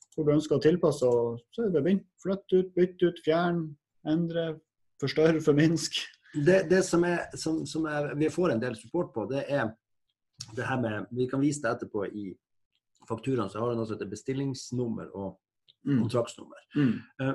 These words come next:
Speaker 2: de ligger ikke inne i malene våre
Speaker 1: Nei.
Speaker 2: som flettekoder. Så da bør du jo gå og hente den flettekoden som vi visste i sted.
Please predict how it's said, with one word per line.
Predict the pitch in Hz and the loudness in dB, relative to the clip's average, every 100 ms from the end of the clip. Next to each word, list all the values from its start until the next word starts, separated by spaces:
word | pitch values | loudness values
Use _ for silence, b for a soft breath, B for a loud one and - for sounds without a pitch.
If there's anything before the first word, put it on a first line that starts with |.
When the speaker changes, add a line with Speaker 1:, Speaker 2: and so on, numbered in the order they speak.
| - | -6
Speaker 2:
de | 131 139 202 | -2 2 2
ligger | 170 202 123 143 | 2 -2 -2 -6
ikke | 139 113 | -6 -4
inne | 139 139 | -2 0
i | 104 107 | -2 -4
malene | 104 117 107 | 0 2 0
våre | 92 90 - - | -4 -8 -10 -6
Speaker 1:
Nei. | 127 107 | -6 -4
Speaker 2:
som | 120 | -6
flettekoder. | 110 120 117 107 101 - | -4 -6 -6 -8 -10 -12
Så | - | -6
da | 147 | -4
bør | 156 160 190 147 | 0 4 4 4
du | 110 | 2
jo | 104 98 _ _ _ _ _ _ - | 0 -4 _ _ _ _ _ _ -4
gå | 135 123 | -2 -2
og | |
hente | 110 151 - 123 | 0 -2 0 -2
den | 101 98 95 | -2 -6 -10
flettekoden | - 131 131 143 143 135 117 107 95 | -6 -4 -4 -6 -4 -4 -4 -6 -8
som | 101 | -8
vi | 101 | -4
visste | 98 120 104 | -2 -4 -6
i | |
sted. | 101 170 190 | -2 0 0